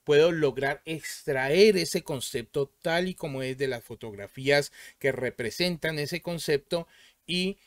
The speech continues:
las puedo recuperar para hacer una imagen que, eh, represente lo que yo estoy tratando de hacer. Es un poco, eh, parecido o muy parecido a los entrenamientos de múltiple,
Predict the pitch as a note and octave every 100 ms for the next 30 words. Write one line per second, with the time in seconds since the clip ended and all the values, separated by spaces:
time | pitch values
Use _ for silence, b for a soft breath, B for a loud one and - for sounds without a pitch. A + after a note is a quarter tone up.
0 | b B2+ B2+ - - C3 C3+ C#3+ D3 C#3+
1 | C#3 C3+ C3+ C3+ B2 A2+ F#2+ - G#2 A2
2 | b b b b B2+ A#2+ A#2 A#2 B2+ _
3 | _ _ - A#2+ A#2+ A2+ A2 A#2+ A#2+ -
4 | _ _ _ _ - B2+ C3 D3+ _ _
5 | - G#2+ G2+ A2 G#2 F#2+ A2+ A2+ C3 A2+
6 | A2+ F#2+ G#2 - A#2 - A2 A2+ A2 A2
7 | A#2 A2+ D#3+ - B B C3+ C3 - -
8 | D#3 D#3+ D3 E3 D#3+ _ _ - B2+ A#2+
9 | G#2 _ _ - B2 A2+ - C3+ D3 C3
10 | A#2+ A#2+ E3+ F#3 D3 C#3+ B2 A2 A#2+ B2+
11 | C#3+ B B C3 C#3 D#3 C#3 B2+ B2+ A2+
12 | A2+ A2 G#2+ G#2+ A2 A2 C3 B2 A#2 A#2
13 | G#2+ A2+ B2+ C3+ C3+ A#2 C3 B2+ C3 C3
14 | C3